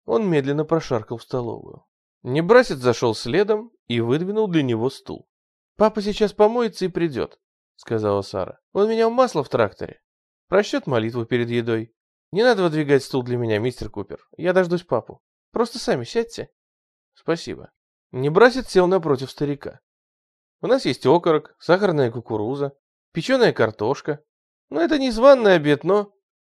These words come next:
«Пахнет всё просто восхитительно, мисс Текер», совершенно честно ответил небрасец. Вошёл её отец,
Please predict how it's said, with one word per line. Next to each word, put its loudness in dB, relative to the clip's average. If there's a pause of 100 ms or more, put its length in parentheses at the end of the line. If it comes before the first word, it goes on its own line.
«Пахнет 4
всё -2
просто 2
восхитительно, -4
мисс -4
Текер», -8 (320)
совершенно -6
честно -4
ответил -6
небрасец. -8 (400)
Вошёл 0
её 0
отец, -8